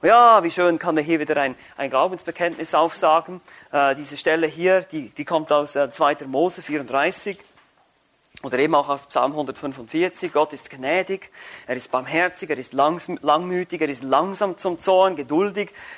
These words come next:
nicht schnell zum Zorn gereizt, er ist von großer Gnade, Chesed, ein wunderbares Wort im Hebräischen, beschreibt Gottes treue, loyale Bundesliebe.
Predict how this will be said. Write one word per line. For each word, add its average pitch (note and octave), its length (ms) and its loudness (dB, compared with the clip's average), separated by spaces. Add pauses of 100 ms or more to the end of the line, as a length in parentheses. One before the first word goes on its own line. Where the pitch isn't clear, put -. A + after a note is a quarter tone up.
nicht G3 200 0
schnell F#3 280 2
zum D#3+ 200 -6
Zorn F#3+ 360 4
gereizt, F#3+ 380 0
er D3 60 -2
ist D#3 120 -6
von D3 180 -2
großer D#3+ 480 0
Gnade, F#3 500 0
Chesed, - 680 -4 (440)
ein D3 120 -10
wunderbares F#3 640 0
Wort F3+ 260 2
im F3 80 -6
Hebräischen, F3+ 640 0
beschreibt D#3+ 380 -4
Gottes F#3 380 -2
treue, G3+ 520 0
loyale E3 500 2
Bundesliebe. G3+ 1000 -2